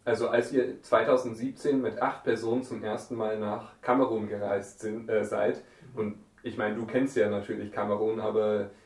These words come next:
Speaker 1: äh, andere nicht vom Team. Und wie war das dann, als ihr in Douala im Flughafen angekommen seid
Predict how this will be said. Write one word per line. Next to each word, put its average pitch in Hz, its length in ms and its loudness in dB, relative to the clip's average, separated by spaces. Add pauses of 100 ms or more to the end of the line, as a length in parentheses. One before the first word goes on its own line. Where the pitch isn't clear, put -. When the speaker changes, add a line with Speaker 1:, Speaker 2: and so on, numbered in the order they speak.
(220)
Speaker 1:
äh, - 160 0
andere 117 440 2
nicht 120 340 0
vom 101 240 -4
Team. 104 380 -6 (220)
Und 120 120 -4
wie 117 140 -2
war 101 220 6
das 143 220 2
dann, 127 240 2
als 110 300 0
ihr 110 680 4
in 110 420 -6
Douala 127 560 4
im 107 120 -6
Flughafen 120 560 -2
angekommen 139 520 0
seid 120 420 4